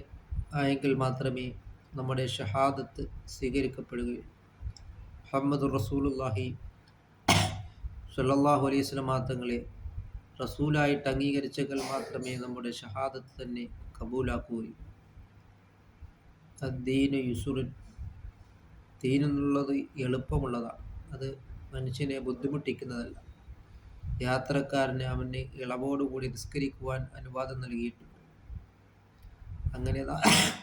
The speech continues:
ദീനനുസരിച്ച് നാം ജീവിക്കുവാനും, അതുകൊണ്ടാണ് സയ്യിദുനാ റസൂൽ കരീം സല്ലല്ലാഹു അലൈഹി വസല്ലം തങ്ങൾ പറഞ്ഞിട്ടുള്ളത്, "എല്ലാവരും സ്വർഗത്തിലാണ്, ഇല്ലാ മൻ അബ,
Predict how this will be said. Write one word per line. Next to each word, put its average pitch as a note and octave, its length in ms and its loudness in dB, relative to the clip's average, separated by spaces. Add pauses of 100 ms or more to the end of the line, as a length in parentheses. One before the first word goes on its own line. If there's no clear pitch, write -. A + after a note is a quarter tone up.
(880)
ദീനനുസരിച്ച് C#3+ 720 4 (100)
നാം B2 200 -4
ജീവിക്കുവാനും, B2 680 -4 (1500)
അതുകൊണ്ടാണ് B2+ 460 0
സയ്യിദുനാ B2+ 420 0
റസൂൽ C3+ 440 -2
കരീം C3 240 -4
സല്ലല്ലാഹു B2+ 480 -4
അലൈഹി B2 160 -4
വസല്ലം B2 460 -6
തങ്ങൾ B2 280 -8 (120)
പറഞ്ഞിട്ടുള്ളത്, A#2+ 640 -10 (1600)
"എല്ലാവരും C#3+ 580 4
സ്വർഗത്തിലാണ്, B2 1000 -4
ഇല്ലാ B2+ 380 -2
മൻ B2 200 -4 (200)
അബ, B2 80 -12